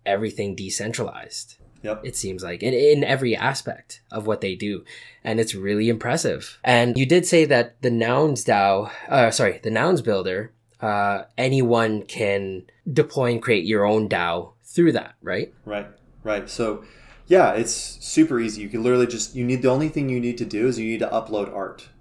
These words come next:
Speaker 2: That, you just need to bring art for all the different N F Ts. And for those who aren't familiar, Nouns and any dao built by the Nouns Builder, the art is randomly generated on chain. So when the N F T gets minted,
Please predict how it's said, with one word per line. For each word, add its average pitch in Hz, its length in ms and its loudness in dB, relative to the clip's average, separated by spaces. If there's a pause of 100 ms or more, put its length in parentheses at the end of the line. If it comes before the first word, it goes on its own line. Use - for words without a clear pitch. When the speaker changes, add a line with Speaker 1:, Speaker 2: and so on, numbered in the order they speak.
(160)
Speaker 2:
That, 113 280 0
you 120 100 0
just 123 200 -4
need 123 80 0
to 117 80 2
bring 113 260 -4
art 110 320 0
for - 160 -4
all 107 120 2
the 107 100 -4
different 104 320 -8
N 101 100 -8
F 98 120 -10
Ts. 98 340 -12
And 110 320 -6 (460)
for 135 100 -2
those 147 160 4
who 147 60 0
aren't 135 120 2
familiar, 113 420 0
Nouns 113 580 0
and 110 280 -6
any 113 320 -4
dao 104 500 2
built 107 400 -4
by 101 240 0
the 101 80 -10
Nouns 101 260 -6
Builder, 143 360 2
the 117 140 0
art 123 220 4
is 101 140 0
randomly 113 440 -4
generated 104 500 -6
on 95 200 -6
chain. 95 440 -10
So - 200 -6
when 113 80 -4
the 120 100 0
N 127 60 0
F 127 140 -2
T 123 140 0
gets 120 200 0
minted, 127 580 -4